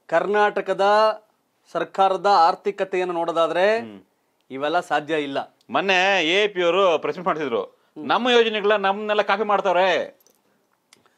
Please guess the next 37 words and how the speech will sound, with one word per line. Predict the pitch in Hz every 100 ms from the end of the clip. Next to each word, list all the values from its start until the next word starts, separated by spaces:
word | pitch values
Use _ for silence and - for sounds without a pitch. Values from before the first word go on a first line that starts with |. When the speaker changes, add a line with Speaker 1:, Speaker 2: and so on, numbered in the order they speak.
| _ -
Speaker 1:
ಅವ್ರ | 123 127
ಹೆಂಗೆ | 196 196
Speaker 2:
ನಮ್ದು | 247
Speaker 1:
ಅಂದ್ರೆ | 208 226
Speaker 2:
ಯೋಜನೆಗಳು | 220 202
ಇವೆಲ್ಲ | 175 180 185 143 131 - _ -
Speaker 1:
ಹೌದು, | 165 131
Speaker 2:
ಅಂತ. | 110
Speaker 1:
ಅವ್ರು | 98 127 131
ದೆಹಲಿಯಲ್ಲಿ, | 165 185 196 190
ಪಂಜಾಬ್ | 196 143 147 160
ಅಲ್ಲಿ | 151 135
ಏನ್ |
Speaker 2:
ಹಾ. | 139
Speaker 1:
ಮಾಡ್ತಾವ್ರೆ | 127 120 123
ಅದನ್ನ | 143
ಕಾಂಗ್ರೆಸ್ | 160 123 127 123
ಅವ್ರು | 156
ಕಾಪಿ | 117 123
ಮಾಡ್ತಾವ್ರೆ. | 110 101 - 101 _
ಕಾಂಗ್ರೆಸ್ | 160 214 202 190
ಅವ್ರಿಗೆ | 165 147 175
ಬಿ | 127 160
ಜೆ | 170
ಪಿ | 165 147
ಅಷ್ಟೇ | 135 -
ಆಪು | 131 135 -
ಬಗ್ಗೆ | 127 131
ಭಯ | 120 110 101
ಇದೆ. | 92
Speaker 2:
ಹ್ಮ್. | _ 117 110 92 90 92 _ _ _ _ _ _ _ _ _ _ _ _ _ _ _ _ _ _ _ 110
Speaker 1:
ಬಿ | 113 180
ಜೆ | 160 196
ಪಿ | 196 180
ಅಷ್ಟೇ | 165 -
ಭಯ | 151 143
ಆಮ್ | 185